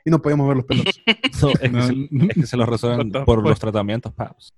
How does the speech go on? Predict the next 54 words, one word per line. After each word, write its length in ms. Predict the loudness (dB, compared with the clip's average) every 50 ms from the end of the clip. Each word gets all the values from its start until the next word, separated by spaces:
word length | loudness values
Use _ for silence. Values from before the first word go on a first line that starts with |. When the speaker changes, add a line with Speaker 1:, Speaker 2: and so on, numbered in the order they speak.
| -20 -14 -10
Speaker 1:
¿Y 60 | -2
cuáles 200 | 0 0 2 2
Speaker 3:
Y 20 | 0
para 80 | 0
Speaker 1:
tratamientos, 360 | 0 0 0 0 0 -2 -6 -8
Speaker 3:
para 120 | -8 -10
Speaker 1:
Peps? 160 | -10 -10 -10 -10
Speaker 3:
los 100 | -10 -12
masajes, 420 | -16 -20 _ _ _ -6 -6 -4 -2
papi, 160 | -2 -2 -2
Speaker 2:
Porque 420 | -2 -2 -2 0 0 0 0 -2 -2
Speaker 3:
para 100 | -4 -4
que 100 | -6 -8
no 120 | -10 -12 -14
sea 100 | -14 -10 -6
Speaker 2:
hay 100 | -4 -4
Speaker 3:
tanto 160 | -2 0 0
aceite. 100 | -2 -2 0 0
Speaker 2:
ciertos 640 | 2 2 4 4 2 2 2 2 0 -2 -4 -8 -14 -20 _ -20 _ _ _
que, 440 | -2 0 0 0 0 -4 -6 -8 -12 -8
digamos, 300 | -6 -2 -2 0 0 -2
el 140 | -2 -6 -4
kitty 280 | -4 -4 -2 -2 -2
tape, 260 | -2 0 0 0 -2 -4 -10 -20 _ _
se 120 | -8 -6 -4
te 100 | -2 0
pega 100 | 2 0
en 80 | 2 0
el 100 | -2 2
pelo, 440 | 4 6 6 6 6 4 2 -2 -4
en, 160 | -4 -2 0
en 200 | 0 0 0 0
los 120 | 0 0 2
vellos. 560 | 4 4 4 6 4 4 4 2 0 -2 -4 -8 -16 -18 -20 _ _ _ _
Eh, 460 | -10 -8 -6 -6 -4 -4 -4 -4 -6 -6 -6 -2
a 60 | 0 2
la 60 | 4
hora 80 | 4 4
de 20 |
hacer 160 | 4 2 0
masajes 260 | 0 0 2 2 2 2
es 20 |
más 160 | 2 0 -2 0
fácil 360 | -2 -2 -2 -2 -4 -6 -8 _ _
cuando 180 | -4 -2 0 0
no 80 | 0
hay 80 | -2 0
pelos, 340 | 2 2 2 2 2 0 -2
man. 180 | -8 -12 -14 -16 _ -18
Mierda 340 | -14 -6 -2 2 2 4 4
Speaker 1:
Ah, 20 |
Speaker 2:
así. 160 | 2 2 0 -2
Speaker 1:
qué 40 | -2
paja. 260 | -2 -2 -4 -6